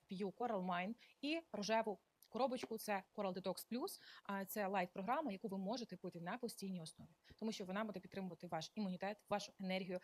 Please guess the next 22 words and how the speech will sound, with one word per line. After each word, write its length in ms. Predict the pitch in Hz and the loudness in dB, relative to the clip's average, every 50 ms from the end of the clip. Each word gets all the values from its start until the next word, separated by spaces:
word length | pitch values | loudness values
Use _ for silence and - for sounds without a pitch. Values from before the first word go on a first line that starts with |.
| - - - - - | -8 -18 -18 -14 -2
ваш 240 | 190 220 214 - - | 2 2 2 2 0
стан 260 | - - 202 180 175 | 0 2 2 2 2
здоров'я, 600 | - 180 - 185 240 277 285 285 254 254 240 233 _ _ - | 0 -6 0 2 6 6 6 6 6 4 2 0 _ _ -4
вашу 240 | 196 196 185 - - | -4 -4 -4 -6 -10
шкіру, 340 | - - 233 247 254 226 | -12 -4 -2 0 0 0
вашу 240 | 185 180 175 - - | 0 -2 -4 -6 -10
красу 440 | - 185 180 - - 208 220 226 - - - - _ | -8 -8 -8 -6 -2 -2 -2 -2 -2 -6 -18 -20 _
і 80 | - 185 | -6 -4
так 160 | - 170 165 | -2 -2 -2
далі. 300 | 160 151 147 151 160 - _ _ _ - | -2 -6 -6 -6 -10 -14 _ _ _ -8
Всім 200 | - - 262 240 | 0 2 2 2
щиро 260 | - - 240 214 202 | 2 2 0 0 0
рекомендую. 580 | 196 - 208 202 196 190 220 254 302 294 254 - | -2 -2 -2 -2 0 0 2 2 2 2 2 2
І 100 | - 269 | 2 2
також 440 | 233 233 233 254 269 302 311 - - - | 2 4 4 6 6 6 6 2 -4 -4
у 120 | - 254 247 | -2 0 2
нас 440 | 233 226 220 220 226 233 - - 190 | 2 4 4 2 2 0 -2 -6 -4
є 140 | 196 190 | -2 -2
лікар, 420 | 180 175 190 214 233 - 180 165 - | 0 0 0 0 0 0 -2 -8 -8
який 240 | 190 185 - 220 190 | -8 -4 -2 -2 -2
допоможе 440 | 208 202 226 214 208 202 202 180 175 | -2 -2 -2 0 0 0 -2 -2 -4
тобі 360 | - 185 180 202 233 254 | -6 -4 -4 -2 -4 -4